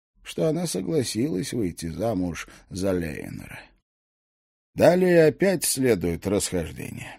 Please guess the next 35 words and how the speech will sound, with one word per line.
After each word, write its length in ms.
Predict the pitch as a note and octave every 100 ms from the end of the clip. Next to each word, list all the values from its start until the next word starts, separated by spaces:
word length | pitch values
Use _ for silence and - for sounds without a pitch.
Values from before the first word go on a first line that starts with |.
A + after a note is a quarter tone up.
| - _ _ _
Евстахий 760 | - G2 G2 - C3+ D3 B2+ A#2
говорит 440 | F#2+ G2 G2+ D3
нам, 220 | D3+ C#3+ A2+
что 220 | - A#2
в 80 | -
ту 180 | D3+ D3
же 160 | A2+
ночь 440 | G2 C#3+ C#3 - -
сир 320 | - C#3+ C3
Кристен 640 | - D#3 D3 - C#3 A2+
Коль 300 | G2 F3+ F3+
пробрался 760 | - D3+ C#3 B2+ D#3+ B2+ - B2
в 80 | F#2
спальню 600 | - - C#3 A#2 G#2+ A2+
принцессы, 920 | - F#2+ F2 - E3+ - D3 D3+ C3 - - -
чтобы 500 | - - D3 D3 D3
признаться 800 | - B2+ G#2 F#2+ G2 - - B2
в 80 | A2+
любви. 440 | A2+ - - G2 - _ _ _ _
Он 200 | - F2+
говорил, 400 | E2 F2 E2+ A#2
что 240 | G#2+ - F2+
в 60 |
заливе 480 | D#2 E2+ F#2+ B2 A2
ждет 340 | E2 F2+ G2+ -
корабль, 640 | E2 - B2 D3 D3+ D#3 - -
и 140 | F#2+
умолял 520 | C3 C3+ C3 D#3 E3+
ее 180 | D#3 D#3
бежать 520 | B2+ C3+ A2+ D3 D3+
с 120 | - B2+
ним 280 | D3 C#3
за 160 | B2 C#3
узкое 500 | C3+ B2+ - C3 C3
море. 420 | A2+ C#2+ - A2